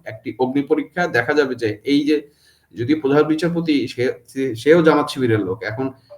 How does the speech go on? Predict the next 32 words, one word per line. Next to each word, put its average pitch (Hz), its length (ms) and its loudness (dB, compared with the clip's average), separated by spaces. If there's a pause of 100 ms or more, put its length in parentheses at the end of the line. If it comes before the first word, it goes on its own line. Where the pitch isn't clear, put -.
(120)
সে 135 180 4
তার 143 280 0
দলের 139 220 4
লোককে 139 360 -2
এই 127 220 -2
করবে 127 200 -4
কিনা, 113 500 -6
কারণ 123 260 -4
এই 143 380 0
প্রধান 147 240 -4
বিচারপতি 147 460 -4
এবং 131 280 -4
এই 135 120 0
আদালতের 139 420 -2
প্রতি 131 400 -8 (240)
এই 131 160 2
মুহূর্তে 160 300 -2
বাংলাদেশের 131 480 -4
জনগণের 151 440 0
কোনো 127 200 -8
আস্থা, 117 540 -6 (760)
ভরসা 139 420 0
এবং 123 220 0
কোনো 120 140 -6
বিশ্বাস 120 400 -6
কিন্তু 107 260 -6
নেই। - 160 -10 (720)
ন্যায় 131 160 2
বিচার 170 220 -2
কি 180 80 -6
সত্যি 175 320 -4
প্রতিপত্তি 190 680 -6